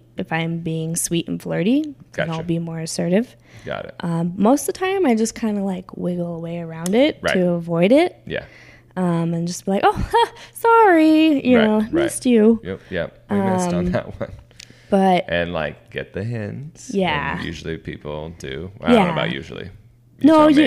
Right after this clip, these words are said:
Speaker 2: me.
Speaker 1: u-, usually people do.
Speaker 2: Yeah.
Speaker 1: Um, I think I've only walked out on one person. I don't even remember why,
Speaker 2: Why? Yeah.
Speaker 1: honestly. Um,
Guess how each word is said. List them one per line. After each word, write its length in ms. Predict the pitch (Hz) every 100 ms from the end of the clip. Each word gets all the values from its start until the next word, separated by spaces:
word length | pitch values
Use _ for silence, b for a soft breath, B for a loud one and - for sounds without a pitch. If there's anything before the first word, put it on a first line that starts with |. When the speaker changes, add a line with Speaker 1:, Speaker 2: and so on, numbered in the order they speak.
| -
Speaker 2:
me. 60 | 240 B B
Speaker 1:
u-, 160 | - -
usually 420 | 269 294 320 294
people 380 | 233 226 190 196
do. 500 | 180 170 170 180 196
Speaker 2:
Yeah. 520 | - 180 180 170 170
Speaker 1:
Um, 280 | 170 165 170 - _ _ _ -
I 100 | 190
think 220 | - 285
I've 140 | 320 233
only 380 | 190 190 185 180
walked 480 | 175 175 175 -
out 260 | 175 165 160 -
on 280 | 165 165
one 260 | 165 165 165
person. 440 | - 165 170 165 160
I 140 | 196 262
don't 160 | 269
even 300 | 185 175 175
remember 520 | 165 170 160 156 170
why, 380 | 170 170 160 165 165
Speaker 2:
Why? 200 | 85 76
Yeah. 60 | -
Speaker 1:
honestly. 840 | - 170 170 170 - 165 165 160 165 _
Um, 600 | 175 170 165 160 160 160